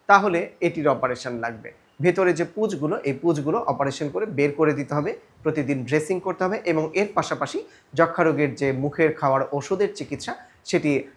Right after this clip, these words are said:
চালিয়ে যেতে হবে। আবার অনেক ক্ষেত্রে যদি দেখা যায় যে যক্ষ্মার কারণে আমাদের ঘাড়ের লিম্ফ নোডগুলো এত বড় হয়ে গেছে যে ওষুধে রেসপন্স করছে না, ওষুধে এই লিম্ফ নোডগুলো ছোট হচ্ছে না,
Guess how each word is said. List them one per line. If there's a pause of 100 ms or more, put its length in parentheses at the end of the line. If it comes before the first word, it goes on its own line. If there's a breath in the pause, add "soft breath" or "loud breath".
(100)
চালিয়ে
যেতে
হবে। (360 soft breath)
আবার
অনেক
ক্ষেত্রে
যদি
দেখা
যায়
যে
যক্ষ্মার
কারণে
আমাদের
ঘাড়ের
লিম্ফ
নোডগুলো (100)
এত
বড়
হয়ে
গেছে (380 soft breath)
যে (220)
ওষুধে
রেসপন্স
করছে
না, (140)
ওষুধে
এই
লিম্ফ
নোডগুলো (260 soft breath)
ছোট
হচ্ছে
না,